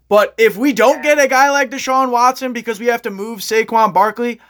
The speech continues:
Speaker 1: I do think we're gonna end up having to pay Saquon Barkley. Like, Saquon Barkley, if he comes back this year and does what I think he does, which is comeback player of the year, um, and Daniel Jones plays like he was playing in the beginning of the year before, or middle of the year before he got hurt,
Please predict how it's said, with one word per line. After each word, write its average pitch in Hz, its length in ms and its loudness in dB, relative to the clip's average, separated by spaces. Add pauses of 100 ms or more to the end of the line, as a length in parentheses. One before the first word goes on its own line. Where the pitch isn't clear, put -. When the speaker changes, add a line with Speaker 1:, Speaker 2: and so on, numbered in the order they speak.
(240)
Speaker 1:
I 226 120 2
do 285 160 2
think 294 180 -2
we're 262 140 0
gonna 247 120 2
end 220 240 0
up 196 120 -4
having 185 240 0
to 165 60 -8
pay 165 160 -4
Saquon 135 440 -10
Barkley. 98 300 -18 (200)
Like, 190 200 0
Saquon 262 520 2
Barkley, 240 560 -4 (340)
if 202 120 -2
he 277 140 4
comes 311 260 -2
back 202 340 0
this 247 220 -6
year 247 200 -4
and 202 120 -6
does 202 180 -6
what 202 100 -8
I 185 100 -2
think 196 180 -6
he 214 120 -12
does, 208 340 -2
which 180 200 -6
is 156 140 -8
comeback 190 440 0
player 208 180 -6
of 185 60 -4
the 151 60 -6
year, 190 320 -2 (360)
um, 165 560 2 (440)
and 175 120 -8
Daniel 220 260 0
Jones 220 360 -2
plays 226 480 0 (200)
like 202 240 0
he 214 80 -10
was 196 100 -4
playing 226 240 -4
in 220 60 -8
the 214 60 -4
beginning 214 320 -6
of 220 60 -8
the 220 40 -6
year 220 160 -2
before, 196 300 -8
or 185 240 0
middle 226 220 2
of 220 60 2
the 233 60 -6
year 220 140 0
before 220 260 -2
he 214 80 -4
got 190 220 0
hurt, 220 280 -2